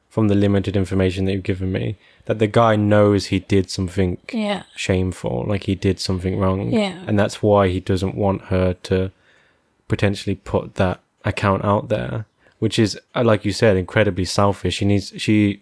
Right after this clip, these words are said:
Speaker 1: probably needs to talk to a therapist and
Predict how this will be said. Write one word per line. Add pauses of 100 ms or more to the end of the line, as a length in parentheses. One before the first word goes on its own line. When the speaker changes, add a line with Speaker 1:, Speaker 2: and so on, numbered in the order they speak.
(200)
Speaker 1:
probably
needs
to
talk
to
a
therapist
and